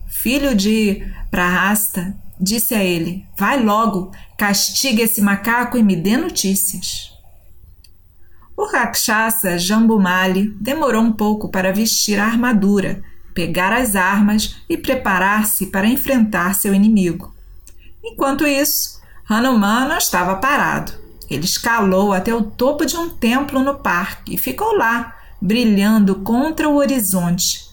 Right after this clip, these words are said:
como um segundo sol subitamente no céu. Ele expandiu seu corpo ainda mais e parecia uma montanha dourada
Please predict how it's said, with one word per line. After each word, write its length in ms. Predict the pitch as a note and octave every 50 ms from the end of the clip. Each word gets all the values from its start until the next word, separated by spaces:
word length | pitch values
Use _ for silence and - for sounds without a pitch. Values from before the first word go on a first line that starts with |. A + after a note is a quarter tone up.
| - - - - -
como 240 | - A#3+ C4+ D4
um 60 | D4+ D#4+
segundo 560 | - - - C#4+ C4 B3+ D#4 F4 F#4+ F#4 E4+
sol 420 | - - - - A3+ A3+ A3 A3
subitamente 920 | A3 - - - - C#4+ C4+ D4+ D4 D4+ D4 C4+ A3 A3 A3+ A#3+ A#3 A#3 G#3+
no 120 | G#3 G3
céu. 560 | - - - - - F3 E3 D#3+ E3 F#3+ - - - - - - - - - - - - -
Ele 100 | E3+ G3
expandiu 400 | G#3+ - - A#3 A3 G3+ - C4+
seu 240 | - - C#4 - -
corpo 240 | - A#3+ C4 - C4+
ainda 260 | B3 C4 D4 C#4 C4+
mais 360 | A3+ G#3 G#3 G#3 G#3+ G#3 G3+
e 40 | G#3
parecia 440 | - G#3+ G3+ G3+ G#3+ - - - B3
uma 160 | B3+ B3+ A#3
montanha 500 | G#3+ G#3+ G#3 G3+ G3 G#3 B3+ C4+ D4 C#4
dourada 800 | A#3 A#3+ A#3 G#3+ G3 F#3+ F#3+ G3+ G#3+ G#3+ G3 F#3+ F#3+ F3 -